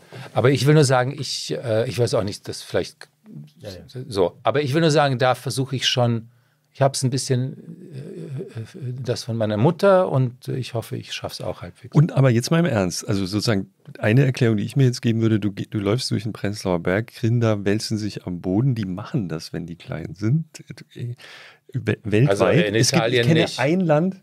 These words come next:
Speaker 3: ich kenne ein, okay, kann sein, weiß ich nicht. Ich kenne
Speaker 1: In
Speaker 3: ein
Speaker 1: Israel.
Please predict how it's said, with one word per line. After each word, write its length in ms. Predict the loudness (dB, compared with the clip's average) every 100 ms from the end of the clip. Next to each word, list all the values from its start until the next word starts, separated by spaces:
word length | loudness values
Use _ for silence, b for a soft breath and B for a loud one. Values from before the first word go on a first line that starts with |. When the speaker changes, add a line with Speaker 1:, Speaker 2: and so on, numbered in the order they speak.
| _
Speaker 3:
ich 120 | -2
kenne 180 | 0 2
ein, 200 | 2 0 -4 _
okay, 220 | -6 -4
kann 200 | -2 -2
sein, 360 | 2 2 0 -2
weiß 340 | -4 -2 0 -2
ich 100 | 0
nicht. 340 | 0 -2 -10 _ B B B B B _
Ich 140 | -2
kenne 160 | 0 0
Speaker 1:
In 20 | 2
Speaker 3:
ein 220 | 4 4
Speaker 1:
Israel. 220 | 4 2